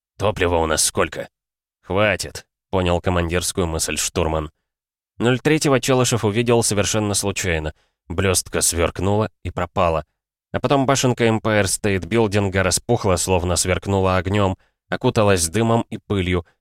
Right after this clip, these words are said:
и стала оседать, рушиться, обращаться в ничто, в тучу праха, заволокшую ближайшие стриты и авеню. Когда облако слегка рассеялось,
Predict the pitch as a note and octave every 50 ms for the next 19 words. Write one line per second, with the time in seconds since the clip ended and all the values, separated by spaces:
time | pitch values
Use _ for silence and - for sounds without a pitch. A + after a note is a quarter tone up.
0 | _ _ _ - F#2 - - - G#2+ A2 A2 - - - G2 - - G2+ F#2 G2+
1 | F#2 E2 - - - _ - - F2+ F#2 E2 - E2+ D2+ - - E2 - _ _
2 | _ _ - F2 E2 F2 E2 - G#2 G2+ - - G2 E2+ E2 E2+ F2+ E2+ - -
3 | - - G#2 F#2+ E2+ - _ - - F#2+ F2 - - E2+ - _ - - G2 G#2+
4 | - - G#2 F2 E2+ F#2 F2 E2+ F2 F#2+ F#2+ - - G2+ G2 F#2 F2 E2+ F2 F#2
5 | D#2+ D#2+ F2 E2+ E2 - - F2 E2 D#2+ - - - - F2+ F2+ F2+ - - F#2
6 | - - F#2+ F2+ E2 E2 D#2+ E2 E2 E2 E2+ E2+ D#2 D2+ - _ _ _ _ _
7 | _ _ _ _ _ - F#2+ E2+ F2 F#2 F2+ F#2 F2+ F2 F2+ E2+ - E2+ D#2 -
8 | F#2 F2 - - - E2 D#2 D2 - - - F#2+ F#2 F#2 F#2+ F#2 F#2+ -